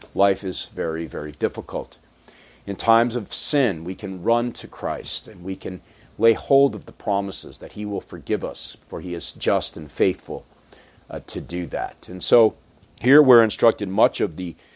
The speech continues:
servant heart of Moses for the people, his love and concern for them,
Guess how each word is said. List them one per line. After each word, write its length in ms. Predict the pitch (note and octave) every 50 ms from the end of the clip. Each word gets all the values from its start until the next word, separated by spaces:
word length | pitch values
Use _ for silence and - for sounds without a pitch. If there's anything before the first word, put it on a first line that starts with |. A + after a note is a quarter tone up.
| _ _
servant 560 | _ - - - C3+ C3 C#3 C3+ C#3 A#2+ - - _ -
heart 280 | - A#2 A2+ A#2+ A#2 - -
of 160 | F#2+ E2+ F2
Moses 520 | F#2 F#2+ G2+ A2 A#2+ B2 - C#3 C3+ -
for 120 | - - C3
the 100 | B2 B2+
people, 480 | _ - - B2 G#2+ - - F#2 F#2
his 180 | E2+ F2 E2+ F#2
love 220 | F#2+ F#2+ G2 G2+
and 140 | B2+ B2+ A2+
concern 440 | - A#2+ A#2 - - C#3 C3 C3+ C3
for 120 | - G#2+
them, 300 | F2 E2+ E2+ D2 D2+ D2+